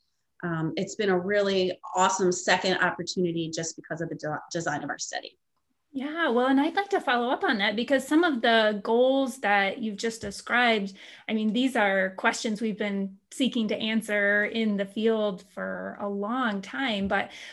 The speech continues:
Speaker 2: um, I, I was so excited to see your study, um,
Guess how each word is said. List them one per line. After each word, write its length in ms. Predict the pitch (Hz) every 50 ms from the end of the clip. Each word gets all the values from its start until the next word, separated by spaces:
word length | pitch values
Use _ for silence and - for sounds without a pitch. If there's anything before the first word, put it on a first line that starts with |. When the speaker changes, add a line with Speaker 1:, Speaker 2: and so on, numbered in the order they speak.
| - -
Speaker 2:
um, 400 | - 214 208 208 202 196 202 - - -
I, 120 | - - - _ -
I 120 | 233 233 247
was 160 | 240 226 226
so 180 | - 294 311 392
excited 420 | 277 - - 247 240 233 220 226
to 100 | - 220
see 680 | 202 - - - 254 240 240 233 233 233 233 226 220 -
your 200 | - 214 208 208
study, 920 | - - - - 220 214 202 214 208 208 202 202 196 196 196 196 196 - - -
um, 560 | 220 208 202 196 190 190 185 185 190 190 190